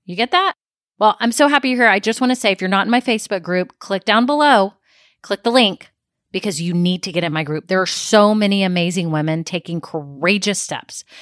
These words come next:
as they start their business. I love our group so much, and it's growing and growing. Also, too, if you're starting your business and you are confused about what all you need to do to get this thing going right, I have a Just Start audio series for you,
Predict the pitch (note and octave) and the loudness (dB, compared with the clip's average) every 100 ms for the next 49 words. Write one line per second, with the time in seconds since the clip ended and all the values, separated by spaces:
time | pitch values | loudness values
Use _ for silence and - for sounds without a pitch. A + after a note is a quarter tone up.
0 | - E3 F3+ - E3+ E3+ G3 F3 F3+ - | -14 -6 -4 0 0 0 -2 -2 -4 -6
1 | F3 E3 D#3 E3 A3 A3+ A3+ - - F#3+ | -6 -6 -6 0 4 4 2 -4 -2 2
2 | F#3+ E3+ F3 E3+ - - F3+ E3+ E3 F#3 | 2 2 0 0 -4 -6 -4 -4 -6 -8
3 | D#3 - - F#3+ F3+ E3 D#3+ - C4 C4 | -10 -6 0 2 2 0 -2 2 4 4
4 | B3+ B3+ _ _ _ - A3+ C4+ B3 C4 | 2 0 _ _ _ -4 0 0 2 2
5 | A#3 G#3+ - B3 A#3+ A#3+ A3 F3+ F3 - | 2 -2 0 4 4 2 0 -2 -4 -2
6 | G3 G3 - F#3+ F3 G#3 C#4 C4 G#3+ - | -4 -4 -4 -2 0 2 2 2 -4 -4
7 | E3+ E3+ F#3+ - - - - - F#3+ F3+ | -2 0 0 -4 -12 -20 -8 0 2 2
8 | F3 F#3+ A#3 C4 A3 G3 D#3+ C3+ D#3+ D#3+ | 0 2 4 4 4 2 -2 -2 -2 -2
9 | E3 E3 F3+ - F3+ E3 D3+ D#3+ F#3 G3+ | -4 -4 -4 -2 -2 -2 -2 0 0 2
10 | A3 A3+ - - - - _ - F#3 A3 | 0 -2 -8 -20 -20 -20 _ 0 2 2
11 | G#3+ G3 F#3 C#3 F3 F#3 - - F#3+ E3+ | 2 2 0 0 0 2 0 2 6 6
12 | D#3+ - _ D3+ F3 G#3 C4 - C#4+ D4 | 4 -6 _ -2 2 4 4 2 -2 -2
13 | D4 - D4+ D4+ A#3 | -2 -2 2 6 4